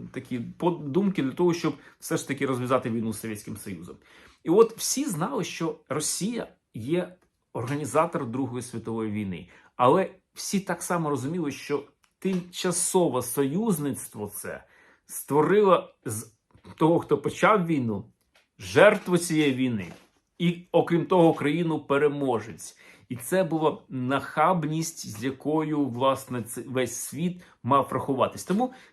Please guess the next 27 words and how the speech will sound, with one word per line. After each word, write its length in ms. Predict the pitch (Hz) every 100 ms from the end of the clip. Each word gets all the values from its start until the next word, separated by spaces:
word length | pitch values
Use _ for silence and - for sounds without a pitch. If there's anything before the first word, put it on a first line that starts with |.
| -
Росію 520 | 139 139 214 214 - _ -
сталінську 600 | - 180 175 160 - -
ізолювали. 720 | 135 135 139 131 107 85 78 - - -
І 40 | 135
оця 220 | 139 240
ізоляція 480 | 147 180 233 190 170
тривала, 360 | 170 185 196
особливо, 360 | 156 143 165 156
коли 160 | 147
пам'ятаємо, 500 | 139 135 127 131 127
в 60 | 117
шістдесятих 680 | - 120 127 - 127 127 123
роках 300 | 143 208 -
починається 520 | 139 139 143 135 131
змагання 540 | 123 127 117 113 110 104 - - _ _ - - _ _ -
ядерною 520 | 131 123 123 123 127
зброєю, 560 | 110 131 247 240 165 -
ще 320 | - - 165
більше 440 | 175 170 120 - 110
ізоляція 500 | 95 104 87 - 101
триває. 340 | 95 95 80 - - - _
І 60 | 139
в 40 |
шістдесят 460 | - 139 139 202 190
п'ятому 340 | 143 117 117
році 220 | 233 240 180
проводить 640 | - 123 190 190 175 -